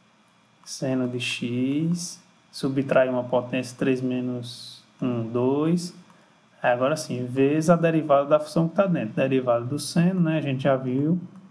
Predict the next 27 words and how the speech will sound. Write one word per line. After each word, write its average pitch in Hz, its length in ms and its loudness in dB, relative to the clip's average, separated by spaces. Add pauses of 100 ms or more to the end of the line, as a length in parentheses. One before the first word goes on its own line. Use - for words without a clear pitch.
(540)
que - 140 -12
dá 131 260 0
o 120 120 -4
cosseno 131 800 -4 (1800)
de 185 120 2
x. - 520 -10 (840)
Pronto. - 300 -2 (680)
E 147 220 0
aqui 135 180 -4
termina. 143 460 -4 (600)
Tá 123 120 -2
bom? 208 340 2 (840)
Então 202 180 6
é 202 80 8
isso 185 220 4
aí, 180 180 6
galerinha. 175 560 4 (880)
Esse 151 480 2
vai 143 160 2
ser 143 160 -2
nosso 139 240 -2
primeiro 139 340 0
vídeo. 160 300 4
Vou 147 100 0
terminar 131 420 2
por - 140 -2
aqui. 180 380 4